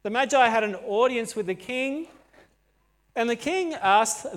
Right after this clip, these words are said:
them to go and find Jesus and let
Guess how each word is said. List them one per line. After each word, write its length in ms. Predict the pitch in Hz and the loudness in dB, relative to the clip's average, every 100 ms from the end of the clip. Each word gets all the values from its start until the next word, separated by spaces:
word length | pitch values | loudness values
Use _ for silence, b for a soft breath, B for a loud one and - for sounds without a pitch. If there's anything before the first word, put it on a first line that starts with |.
| 160 | 0
them 340 | 233 180 196 | 0 0 -2
to 120 | 214 | -4
go 240 | 190 208 208 | 2 2 2
and 120 | 202 | -2
find 420 | 220 196 185 175 | 0 2 0 -4
Jesus 720 | 170 240 226 165 190 - - - | -2 -2 -2 -6 -6 -8 -14 -16
and 200 | 190 185 | -10 -8
let 240 | 175 254 | -2 -2